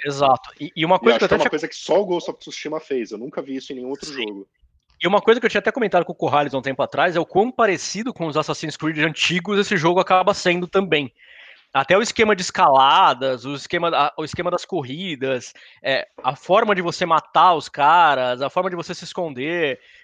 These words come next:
Speaker 1: tudo isso é muito parecido com os primeiros Assassin's Creed, especialmente o três, cara, me lembrou
Speaker 2: Uhum.
Speaker 1: muito do três também.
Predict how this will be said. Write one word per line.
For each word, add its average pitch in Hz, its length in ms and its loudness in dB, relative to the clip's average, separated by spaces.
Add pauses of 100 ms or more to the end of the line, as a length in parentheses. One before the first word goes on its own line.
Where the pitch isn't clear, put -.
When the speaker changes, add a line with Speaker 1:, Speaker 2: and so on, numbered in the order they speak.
(140)
Speaker 1:
tudo 240 280 -4
isso 254 200 -2
é 233 40 0
muito 233 260 -4
parecido 190 480 -2
com 202 160 -4
os 185 80 -6
primeiros 175 500 0
Assassin's - 440 -10
Creed, 151 160 -4
especialmente 285 420 -2
o 320 60 -2
três, 151 340 0
cara, 131 160 -2
me 139 80 -4
lembrou 165 220 0
Speaker 2:
Uhum. 180 60 0
Speaker 1:
muito 202 140 -2
do 226 160 -12
três 147 300 -4
também. 120 300 -6